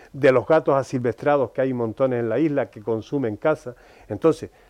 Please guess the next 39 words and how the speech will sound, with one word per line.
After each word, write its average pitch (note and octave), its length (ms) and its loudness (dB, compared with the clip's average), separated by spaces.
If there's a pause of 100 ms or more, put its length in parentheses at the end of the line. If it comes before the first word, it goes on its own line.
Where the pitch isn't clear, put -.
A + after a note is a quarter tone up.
(120)
no D#3 200 4
solamente, F3 720 2
si - 160 -8
nosotros D#3+ 360 -4
tenemos E3+ 360 -2
cero D#3 260 2
coma C#3 240 0
ocho C3 240 -2
perdices G#2 420 -10 (320)
y D3+ 80 -4
nosotros E3 380 0
cazamos, D3+ 500 -4 (240)
nos C3 140 0
quedarán C#3 420 2 (120)
cinco E3 500 -2
coma C#3 220 0
cuatro, D3 340 -2
cinco C3+ 360 -6
coma A#2+ 220 -2
tres G2+ 220 -10 (800)
por A#2+ 160 0
cien C3+ 160 0
hectáreas. G#2+ 420 -4 (480)
Si - 320 0
resulta D3+ 580 0
que C#3 80 2
encima F3 400 2
los C#3+ 180 4
depredadores C3+ 720 4
depredan, D3+ 420 0
¿qué C#3 140 -4
te B2+ 100 -4
queda? G#2+ 240 -2
Cero C#3+ 300 -6
coma B2+ 240 -6
uno, E3 280 -8 (140)
cero B2+ 260 -8
coma A2 220 -12
dos. G2+ 340 -16